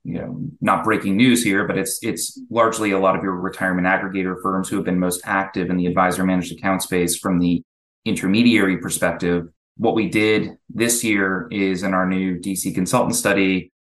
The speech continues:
we asked consultants if, uh, about their top strategic priorities. And we found that when we cut the data by institutional investment consultants and aggregators, um, aggregators were much more likely to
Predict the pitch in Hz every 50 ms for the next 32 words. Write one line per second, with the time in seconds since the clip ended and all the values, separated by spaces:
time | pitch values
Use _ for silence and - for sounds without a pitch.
0 | _ _ - 101 95 87 87 87 - - 95 90 80 - 90 85 82 87 87 85
1 | 92 92 - - - _ 90 87 85 85 85 85 82 80 82 87 95 92 - 92
2 | 92 - - 110 - - - - 90 - 98 87 95 92 - - 90 90 101 107
3 | 110 107 113 110 107 107 104 107 - - - - _ _ _ _ - 104 98 95
4 | 92 92 - - 98 95 92 92 92 92 92 92 92 90 90 87 98 95 90 85
5 | - - 107 - 101 87 101 101 98 95 95 85 95 90 90 90 90 90 92 90
6 | 90 92 107 101 - - - 117 107 101 - 110 104 98 98 95 98 92 - -
7 | 101 90 - 95 90 - 104 98 - - 98 98 85 - 87 95 107 117 120 113
8 | 107 98 101 101 101 98 98 98 98 98 - - - - _ _ _ _ _ _
9 | _ _ - 104 98 92 90 90 - 113 113 101 104 104 95 98 101 95 98 95
10 | 90 - 98 92 95 104 101 98 - - 101 92 90 90 85 82 87 87 87 82
11 | - - 92 90 87 85 85 85